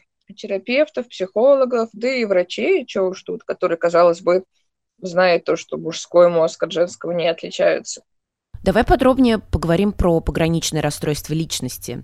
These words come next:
Speaker 2: Э, у меня есть товарищи, например, с биполяркой или с большой депрессией, которые считают, что, ну, пограничка — это такой диагноз, который ставят, ну, практически всем, у кого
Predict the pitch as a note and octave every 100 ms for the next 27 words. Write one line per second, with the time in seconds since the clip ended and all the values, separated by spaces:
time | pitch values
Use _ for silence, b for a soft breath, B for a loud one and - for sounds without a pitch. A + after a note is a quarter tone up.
0 | - D#3 D3+ C#3+ E3 F3+ G#3 - F#3+ A#3+
1 | F#4 - G#3 F3+ - F3 F3+ F#3 E3+ E3+
2 | D3+ - C3+ D#3 D#3+ D3+ G3+ D4+ - F#3+
3 | E3 D#3 C#3 D3+ - E3 - - E3+ C4+
4 | - - F#3 E3 E3 E3 D#3+ - - E3
5 | D#3 - - D#3 D3 - A3 C4+ A#3+ A3
6 | G#3 C4+ F4 - G3 F#3 F3+ F3+ F3+ F3+
7 | F#3+ C#4 A3+ - - E3+ E3 D#3 - G3+
8 | G#3 G3+ - G4 G4+ - E4 - - F#3
9 | - - E3+ G3+ F3+ - D3+ C#3 D#3 E3+
10 | F3+ F3